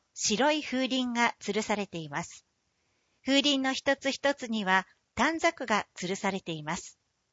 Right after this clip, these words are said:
そのうちの一つがアップになっています。短冊には、「みんなが何事も不安なく、豊かに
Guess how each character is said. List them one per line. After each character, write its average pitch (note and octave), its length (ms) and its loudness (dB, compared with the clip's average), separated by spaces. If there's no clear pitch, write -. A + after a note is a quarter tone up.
そ A#3+ 160 2
の C#4+ 120 4
う D4+ 60 4
ち C4+ 140 -2
の C#4+ 100 2
一 D4+ 240 2
つ C4 160 -8
が A#3 300 4
ア B3 60 4
ッ B3 140 -2
プ A#3 120 -2
に G#3 80 -2
な F#3 100 -2
っ G3 60 -8
て - 160 -6
い E3 100 -4
ま D#3 140 -6
す。 - 200 -16
短 A#3+ 180 6
冊 A3+ 220 0
に F#3 120 -4
は、 E3+ 220 -2
「み G#3+ 160 4
ん B3+ 100 2
な A#3+ 120 2
が F#3 240 4
何 G3 300 0
事 C4 260 2
も A#3+ 140 2
不 F3+ 240 -2
安 B3+ 180 0
な C4 140 -4
く、 - 200 -8
豊 A3+ 400 2
か - 20 -4
に F3+ 240 -6